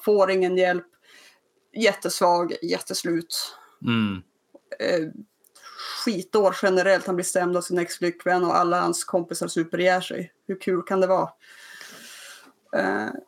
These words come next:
Speaker 1: vet inte om den här, eh, Eugene Landy har någonting med produktionen att göra. Eller låtskrivandet.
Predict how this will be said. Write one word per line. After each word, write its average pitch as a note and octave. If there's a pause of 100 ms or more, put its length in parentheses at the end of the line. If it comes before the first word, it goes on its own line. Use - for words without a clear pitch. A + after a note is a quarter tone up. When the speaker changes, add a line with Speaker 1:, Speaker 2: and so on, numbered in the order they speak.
(560)
Speaker 1:
vet A#3+
inte G#3
om F#3+
den F#3
här, F3+
eh, F3 (160)
Eugene F#3
Landy F3+
har F#3
någonting F3+
med F3+ (1080)
produktionen F#3
att -
göra. - (1600)
Eller F#3
låtskrivandet. F3+